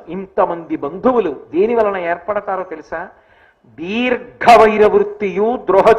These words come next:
చింతనము లేక వాక్కు మనము ఒక్క చందమగుట. దీర్ఘ వైరవృత్తి అది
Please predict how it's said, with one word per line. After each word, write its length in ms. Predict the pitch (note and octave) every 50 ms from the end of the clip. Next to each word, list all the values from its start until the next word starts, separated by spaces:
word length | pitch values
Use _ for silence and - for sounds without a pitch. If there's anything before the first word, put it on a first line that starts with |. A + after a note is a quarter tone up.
| -
చింతనము 640 | A3 G#3 G3+ G3+ G#3+ G3+ F#3+ F#3+ F#3 F#3 F#3 F3+ F3+
లేక 420 | E3 D3+ C#3+ D3+ F#3 A3 A3 - C#4
వాక్కు 560 | B3+ D#3+ D3 D3 E3+ G#3+ A#3 - - - A3
మనము 480 | F#3+ C#3+ D3+ D#3 F#3 A3 A3 G3 F#3+
ఒక్క 360 | F3+ E3 D#3+ D#3+ - - - A#3+
చందమగుట. 800 | A#3 A#3+ - D#3 D#3 F3+ G#3+ G#3+ - F3 - C3+ C3+ - - B2 C#3 D#3 D2 - - A#1 A#1 - - _ _ _ _ _ _ _ _ _ _ _ _ _ _ _ _ _ _ _ _ _ _ _ _ _ _ _ _ _ _ _ _ _ _
దీర్ఘ 760 | A2+ A2 D#3 F#3 G#3 A#3 C4 C4+ C4 - - - - C4 B3+ A#3+
వైరవృత్తి 1160 | A#3+ A#3 A#3+ A3+ A3+ A3 G3 G#3 G3+ G3+ - - - G#3 G#3+ G#3 G3 E3+ D3+ B2+ A#2+ A#2+ - _ _ _ _ _ _ _ _ _ _ _ _ _ _ _ -
అది 400 | - F3 E3 - G3+ A3 A#3+